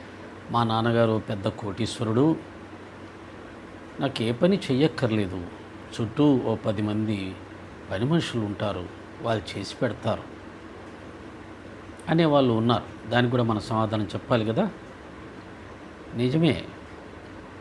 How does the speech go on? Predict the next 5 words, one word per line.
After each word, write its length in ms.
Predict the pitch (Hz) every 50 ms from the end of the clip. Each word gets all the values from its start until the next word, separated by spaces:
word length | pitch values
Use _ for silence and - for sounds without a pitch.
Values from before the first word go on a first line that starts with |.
| - - - - - -
పది 160 | 120 117 135
మంది 320 | 147 156 156 160 160 165
మనుషులు 460 | 147 139 143 139 127 - - 139 139 143
ఉంటారు, 600 | 139 127 113 117 123 123 143 135 113 98 - - - - - - - - - - - - - - - - - - - - - - - - - - - - - - - - - - - - - - - - - -
కానీ 600 | - 113 113 127 151 156 143 143 160 180 196